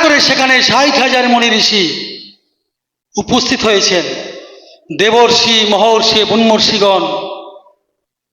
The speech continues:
মহারাজ পরীক্ষিত করজোড়ে বললেন, "প্রভু, আপনারাই বলুন, মৃত্যু পথযাত্রীর কর্তব্য কি? আমার আয়ু মাত্র সপ্তাহকাল, সাত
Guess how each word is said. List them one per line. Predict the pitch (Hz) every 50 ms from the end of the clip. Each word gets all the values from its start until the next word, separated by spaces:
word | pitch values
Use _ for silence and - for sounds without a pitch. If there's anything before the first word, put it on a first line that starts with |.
| _ _ _ - _ _ _ _ _ 202
মহারাজ | 196 180 208 196 202 196 196 196 196 196 196 -
পরীক্ষিত | 202 196 208 196 - - 196 190 196 202
করজোড়ে | 190 202 190 202 220 214 220 220 208 202
বললেন, | 185 190 185 190 180 175 170 180
"প্রভু, | 196 190 156 185 214 214 185 - - - - - - - - - - - - _ _ _ _ _ _ _ _ _ _ _ -
আপনারাই | 196 202 202 214 233 240 254 269 277 285 302 294
বলুন, | 285 285 277 269 247 - - 269 277 - - - - - - - - - - - - _ _ - 151 151 165 202
মৃত্যু | 254 294 - 294 294 285 294 269 - -
পথযাত্রীর | 240 226 233 208 277 247 254 254 240 262 - 240 233 208 -
কর্তব্য | 226 214 - - 220 208 170 175 185
কি? | 170 - 180 143 123 - - - - - _ _ _ _ _ _ _ _ _ _ _ _ _ _ _ _ _ _ _ _ _ _ _ _ _ _ _ _ _ _ _ _ _ _ _ _ _ - - _ _ _ _ _ _ _ _ -
আমার | 202 214 240 254 277 269
আয়ু | 262 262 269 277 269
মাত্র | 277 294 285 294 294 294 277
সপ্তাহকাল, | - - 262 269 269 262 - 269 247 262 262 262 262 247 240 233
সাত | - - 226 240